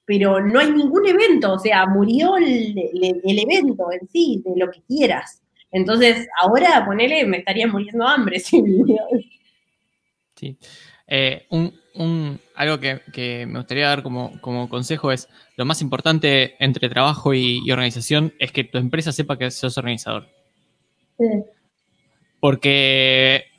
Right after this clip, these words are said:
Speaker 2: eh, me pasó, me, a mí en particular me pasó como <laughs> desarrollador. A mí me pasó de ser desarrollador y estar con la organización.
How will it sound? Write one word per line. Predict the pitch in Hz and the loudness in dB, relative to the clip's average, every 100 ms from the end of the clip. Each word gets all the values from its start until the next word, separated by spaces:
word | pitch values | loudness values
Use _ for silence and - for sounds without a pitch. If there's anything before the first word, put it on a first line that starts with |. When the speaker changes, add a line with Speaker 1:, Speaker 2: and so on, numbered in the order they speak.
| _ - | _ -6
Speaker 2:
eh, | 151 131 - - _ - 156 | -4 -4 -10 -20 _ -12 -6
me | 143 | -6
pasó, | 135 131 - 151 165 - | -6 -6 -2 -2 -2 -6
me, | 143 135 127 117 117 - | -6 -4 -4 -8 -14 -10
a | 127 | -6
mí | 135 151 | -4 -4
en | 151 | -4
particular | 143 135 143 151 - - | -6 -6 -8 -10 -14 -10
me | 147 139 | -8 -8
pasó | 135 151 151 147 | -6 -4 -4 -6
como | 123 123 | -12 -8
<laughs> | |
desarrollador. | 143 - 151 - 147 160 - 147 - _ - | -6 -2 -2 -2 -6 -4 -4 -6 -14 _ -10
A | 147 | -4
mí | 160 | 0
me | 160 | 0
pasó | 156 143 160 | 0 4 4
de | 165 143 | 4 2
ser | - 160 | -2 -4
desarrollador | 165 165 175 196 - 208 214 | -4 -2 -4 -4 -2 0 2
y | 160 | 2
estar | 151 170 196 | 2 -2 0
con | 156 | 0
la | 143 | 0
organización. | 143 156 180 180 175 | 0 0 -2 0 -2